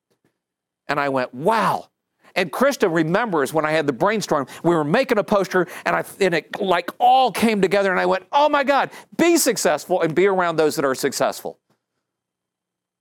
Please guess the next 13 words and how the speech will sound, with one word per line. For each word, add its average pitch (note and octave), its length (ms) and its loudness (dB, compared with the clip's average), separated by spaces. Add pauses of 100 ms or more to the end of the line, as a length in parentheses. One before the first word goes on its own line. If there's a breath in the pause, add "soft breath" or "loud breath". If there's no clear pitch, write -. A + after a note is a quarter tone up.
(1000)
And D#3 140 -4
then F3 80 0
I, E3+ 280 -2
and D#3+ 120 -2
then F3 100 0
I E3 120 0
added D3+ 220 0
because. B2 520 -2
And B2+ 160 -6
if - 100 -4
you C#3+ 60 0
don't F3+ 200 0
know, D3+ 280 0